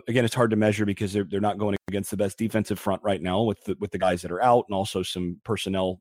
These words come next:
gaps on that side. With that offensive line and those running backs, they're gonna run the football a lot. And, uh, and they're gonna be balanced. So I will say this, by the way, also, I was shocked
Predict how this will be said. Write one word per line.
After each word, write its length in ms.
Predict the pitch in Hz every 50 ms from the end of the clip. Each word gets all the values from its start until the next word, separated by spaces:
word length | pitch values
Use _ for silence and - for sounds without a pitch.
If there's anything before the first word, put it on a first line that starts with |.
| _ _
gaps 320 | - 90 85 76 - -
on 120 | 95 87 85
that 160 | 85 73 -
side. 360 | - 165 160 123 95 87 90 - _ - - - - _ _
With 140 | - 101 98
that 160 | 117 160 208
offensive 400 | 220 202 - 202 185 - 165 139
line 460 | 151 160 143 107 92 90 92 101 107 - _ _ _ _ -
and 160 | 117 110 113
those 180 | 139 151 127
running 260 | 123 143 202 214 165 110
backs, 260 | 98 87 90 - -
they're 80 | 180
gonna 140 | 233 - -
run 140 | 143 170 185
the 60 | 143
football 400 | - 156 147 - 123 110 92 82
a 60 | 78
lot. 220 | 82 87 73 - - - _ _ _ _ _ _ _ _ _ _ _ _ _
And, 400 | 110 107 104 98 98 95 92 87 - -
uh, 240 | 98 92 87 87 80 -
and 160 | 107 104 98
they're 100 | 127 180
gonna 280 | 175 127 135 147 156 135
be 100 | 107 104
balanced. 640 | 85 107 104 95 71 52 - - - - - - - _
So 480 | - - - 117 107 101 95 92 90 - - _ - _ -
I 80 | 127
will 120 | 165 226 226
say 160 | - - 143
this, 200 | 123 123 110 -
by 120 | - 95
the 60 | 107 104
way, 120 | 101 98
also, 500 | 101 120 123 - - 104 92 85 87 - - _ _ _ _ _ _
I 140 | - 180 202
was 120 | 156 104
shocked 720 | - - - - - 147 127 87 - - - - - -